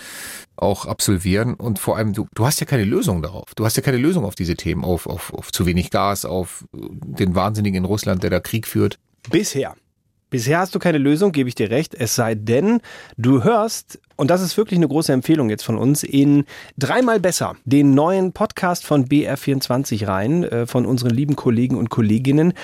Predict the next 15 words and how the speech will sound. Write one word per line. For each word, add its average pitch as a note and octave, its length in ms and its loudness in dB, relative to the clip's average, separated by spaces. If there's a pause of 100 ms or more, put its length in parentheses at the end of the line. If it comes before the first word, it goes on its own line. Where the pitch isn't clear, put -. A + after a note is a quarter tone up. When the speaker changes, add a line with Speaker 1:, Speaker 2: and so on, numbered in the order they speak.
(240)
Speaker 2:
Und C3 520 2 (100)
da D3+ 300 0 (540)
bekommst G#3+ 360 0
du D3 40 4
nämlich B2+ 200 2
genau C#3+ 240 2
das. B2 240 0
Es C#3 160 -2
geht F#3 180 -2
um D3+ 140 -2
ein C3 340 0
Problem, C#3 520 4 (200)
was A#2+ 320 0 (140)
Kevin D#3 260 2
Ebert D#3+ 460 -2